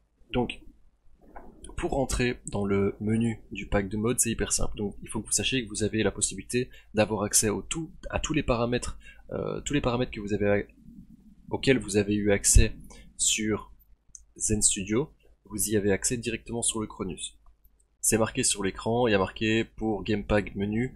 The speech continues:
presse, euh, L T plus menu ou L deux plus option. Donc pour les, voilà, c'est L deux plus option pour entrer dans le menu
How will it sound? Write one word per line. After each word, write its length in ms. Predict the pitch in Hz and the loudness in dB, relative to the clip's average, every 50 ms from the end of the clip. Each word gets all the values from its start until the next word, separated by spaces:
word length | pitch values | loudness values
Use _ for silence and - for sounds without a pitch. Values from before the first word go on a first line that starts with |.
| - - - - - - - | -12 -20 -20 -20 -14 -6 -2
presse, 540 | - - 110 107 117 - - - - - - - - | 0 2 4 4 6 6 4 4 2 -4 -8 -4 -2
euh, 320 | 95 90 90 90 85 87 87 87 87 85 85 - - - - - - - - - | 0 2 2 2 2 0 -2 -6 -8 -10 -12 -14 -14 -14 -16 -16 -16 -16 -2 2
L 160 | - 120 117 - | 2 2 2 2
T 160 | - 127 120 | 0 0 0
plus 240 | - - - - - | 0 -2 -6 -6 -4
menu 400 | 101 98 101 107 123 131 135 - - - - - - - - | -2 -2 0 0 0 0 -2 -6 -14 -20 -20 -20 -20 -18 -10
ou 240 | - 110 113 123 - | -6 -4 -4 -2 0
L 200 | - 104 101 95 | 2 2 2 0
deux 280 | 92 113 110 110 113 107 | -2 -2 0 0 -2 -2
plus 340 | - - 107 98 - - | -4 -6 -4 -4 -4 -4
option. 340 | - 98 - - - 82 78 - | -4 -6 -4 -4 -4 -6 -6 -8
Donc 260 | - - 85 - - | -6 -8 -8 -8 -10
pour 160 | - 104 101 | -6 -2 0
les, 460 | 98 95 90 92 - - - - - - - _ - | 2 2 2 2 0 -2 -4 -4 -6 -10 -10 _ 0
voilà, 280 | 95 90 - - - _ _ _ _ _ _ _ - | 2 2 2 0 -4 _ _ _ _ _ _ _ 0
c'est 180 | - - 110 - | 2 2 2 4
L 160 | - 123 120 117 | 2 2 2 2
deux 160 | 123 127 131 | 0 0 0
plus 360 | - - - - - - - | -2 -4 -4 -2 0 0 0
option 360 | - 113 - - - 123 127 127 | -2 -4 -2 -2 -2 -2 -4 -6
pour 180 | - - - | -8 -6 -4
entrer 380 | 104 95 - - - 107 113 - | -4 -4 -4 -4 -2 -2 -2 -2
dans 240 | - - 107 101 98 | -4 -4 -4 -4 -2
le 120 | 104 101 | -2 -2
menu 420 | 107 107 107 107 107 113 127 - | -2 0 0 0 0 -2 -2 -6